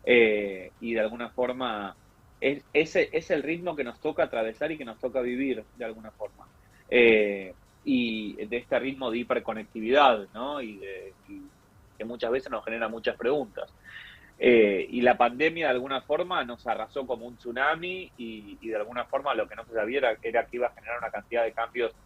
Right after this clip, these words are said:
en estructuras muy profundas. Entonces, yo creo que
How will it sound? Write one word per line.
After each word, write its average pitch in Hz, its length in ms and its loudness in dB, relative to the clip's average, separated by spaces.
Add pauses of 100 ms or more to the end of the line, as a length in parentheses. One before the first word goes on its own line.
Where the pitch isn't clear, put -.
(300)
en 110 80 -12
estructuras 110 440 0
muy 117 120 -6
profundas. 107 580 -2
Entonces, 120 480 0 (300)
yo 131 160 2
creo 165 280 6
que 160 300 0